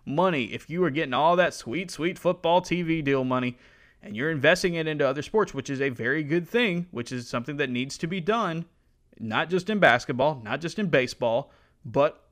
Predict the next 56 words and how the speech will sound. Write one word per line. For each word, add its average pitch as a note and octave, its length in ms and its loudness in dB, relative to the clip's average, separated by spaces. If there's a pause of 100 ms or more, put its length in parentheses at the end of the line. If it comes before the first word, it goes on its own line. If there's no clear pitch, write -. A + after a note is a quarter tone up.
(160)
all D3 340 4
non-revenue D3 640 4
sports. A#2+ 420 -6
Like, A2+ 160 -4
if G#2 120 -16
we're A2+ 180 -6
going G3+ 220 -2
to A3+ 60 -2
do B3 280 -4
this, B2+ 420 -2
if - 160 -14
this A#2+ 200 -10
is D3+ 120 -6
how D#3+ 160 2
the, E3+ 180 -2
the D3+ 180 -6
system's E3+ 380 -8
going D#3+ 200 -6
to D3+ 60 -6
be D3+ 60 -6
played, F#3+ 240 -2
let's D3 140 -2
do F#3 120 2
it. C3 120 -2
But F#3 200 2
also G#3 360 0
make F3+ 180 -2
sure F3+ 380 -2 (480)
that C3 180 -4
people E3+ 220 0
are E3+ 100 0
gonna D3 180 -2
want D3 280 -2
to D3+ 140 -6
watch B2+ 480 -2
the D#3 100 -10
product. B2 400 0
There B2+ 140 0
is B2+ 140 -2
more B2+ 200 -2
talent D3+ 640 0 (520)
coming G#3 320 0
into F#3 280 -2
the D#3 160 2
S D#3+ 180 0
E E3 80 -4
C D3 480 -2
maybe E3 280 -2
than F#3 180 0
ever E3 260 0
before D#3 460 0
in C3+ 80 -4
terms C3+ 320 -4
of A#2+ 120 -4
recruiting. B2 520 -4
Like, A2+ 220 -6